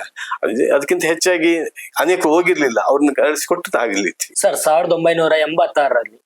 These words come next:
Speaker 2: ತಾಲ್ಕೋಲು ಅಂತ ಹೇಳೋ ಒಂದು ಅಭಿಯಾನ ಆಯ್ತು, ಅಂದ್ರೆ ಬೀಗ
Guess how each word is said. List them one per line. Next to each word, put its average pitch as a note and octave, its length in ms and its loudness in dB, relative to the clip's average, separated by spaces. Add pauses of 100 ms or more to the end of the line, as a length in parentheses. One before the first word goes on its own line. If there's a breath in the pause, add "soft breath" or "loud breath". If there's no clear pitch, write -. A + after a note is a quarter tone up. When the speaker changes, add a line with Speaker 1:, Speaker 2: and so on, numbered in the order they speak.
Speaker 2:
ತಾಲ್ಕೋಲು D#3 520 0
ಅಂತ C#3 140 -6
ಹೇಳೋ C#3+ 200 0
ಒಂದು C#3 220 -2
ಅಭಿಯಾನ C3+ 420 -2
ಆಯ್ತು, A#2+ 220 -10
ಅಂದ್ರೆ D#3 260 -2
ಬೀಗ D#3+ 220 0